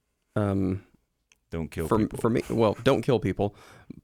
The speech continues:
Speaker 1: There's consequences,
Speaker 2: Right.
Speaker 1: again.
Speaker 2: Mm-hmm. Yeah.
Speaker 1: You know, you murder your brother and now you get cursed.
Speaker 2: Yeah.
Speaker 1: Um, there's something about, um, bringing good gifts to God.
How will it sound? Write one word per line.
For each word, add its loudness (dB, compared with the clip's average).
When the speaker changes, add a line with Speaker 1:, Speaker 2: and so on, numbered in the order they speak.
Speaker 1:
There's 2
consequences, 2
Speaker 2:
Right. -2
Speaker 1:
again. 2
Speaker 2:
Mm-hmm. 0
Yeah. 0
Speaker 1:
You 0
know, 2
you 0
murder 4
your 6
brother 4
and 4
now 2
you 0
get -2
cursed. -2
Speaker 2:
Yeah. -6
Speaker 1:
Um, 2
there's 2
something 2
about, 0
um, -4
bringing 2
good 2
gifts 0
to -2
God. -2